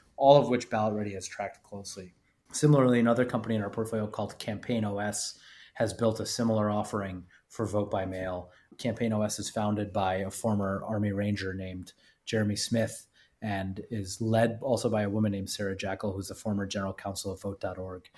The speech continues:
They've built this incredible experience to request a vote by mail, to share data back with the campaign and cause, to track that envelope from everywhere it goes to make sure it gets returned in time.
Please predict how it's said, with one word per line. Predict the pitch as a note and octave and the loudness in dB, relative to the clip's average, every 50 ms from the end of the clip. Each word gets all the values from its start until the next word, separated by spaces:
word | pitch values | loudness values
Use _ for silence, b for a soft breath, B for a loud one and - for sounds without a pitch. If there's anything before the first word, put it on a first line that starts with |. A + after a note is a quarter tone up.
| B B B B | B B B B
They've | - A2+ G#2 | -4 -4 0
built | - A#2+ A2 A2+ - | 2 2 2 2 0
this | A2 - - | -6 -6 -6
incredible | G2+ - - - - B2 A#2 A2 A2 G#2 G2+ - - - _ | -6 -8 -8 -4 0 2 2 2 2 0 -2 -4 -6 -10 _
experience | - - - - - B2 A#2+ A#2 A2+ A2 G#2+ - | -12 -10 -10 -4 0 2 4 4 4 2 -2 -4
to | - - - | -8 -8 -8
request | G#2+ G#2 - - - - B2+ B2 - - | -8 -8 -8 -2 2 2 2 2 0 -4
a | A#2 | -4
vote | G#2+ A#2 A2 G#2+ - | -2 -2 -2 -2 -2
by | - G2+ | -2 -4
mail, | G2 G2 G2+ G2+ G2 G2 F#2+ F#2 b b b b - | -4 -4 -6 -6 -6 -6 -8 -10 b b b b -10
to | - A2 | -6 -2
share | - - - - B2 A2+ | -2 0 2 4 4 4
data | A2 A2+ A#2 A2 G#2+ G#2+ | 2 2 2 2 2 0
back | - - G2+ G2 - - | 0 0 0 0 -2 -4
with | G#2+ - | -8 -10
the | - | -10
campaign | - - G#2+ G2+ - G#2+ G#2 G2 | -8 -8 -8 -6 -6 -6 -6 -6
and | F#2+ F#2 | -6 -8
cause, | - - G#2 F#2+ F#2+ F2+ - | -6 -4 -4 -4 -4 -6 -8
to | - - | -10 -12
track | - - - - B2+ A2+ - - - - | -10 -6 -2 -2 -2 -2 -2 -6 -8 -6
that | A2 G2+ G2 | -4 -4 -4
envelope | - G#2 G#2 F#2+ F#2+ G2+ F#2+ F#2+ G2 F#2+ - _ b b b b b | -4 -6 -6 -6 -6 -8 -8 -8 -8 -8 -10 _ b b b b b
from | - - G#2+ G#2 | -8 -6 -4 -2
everywhere | A2+ A#2+ A#2+ C3+ B2+ A#2 A2+ G2+ | 0 2 4 4 6 6 4 2
it | F#2+ - - | 0 -2 -2
goes | B2 G#2 G2 F#2+ F#2+ F#2 - | -4 -4 -2 -4 -6 -8 -10
to | - - G#2+ | -8 -6 -6
make | G2+ G2+ | -6 -6
sure | - - G#2+ G2+ | -4 -4 -4 -4
it | G2 G2 | -6 -6
gets | G#2+ G2+ - - | -8 -10 -10 -12
returned | G2 - - - G#2+ G2+ G2+ G2 | -14 -12 -8 -6 -6 -6 -6 -6
in | F#2+ G2 - | -8 -10 -10
time. | - G2 F#2+ F#2 F#2 F#2 G2 | -8 -8 -8 -8 -8 -12 -16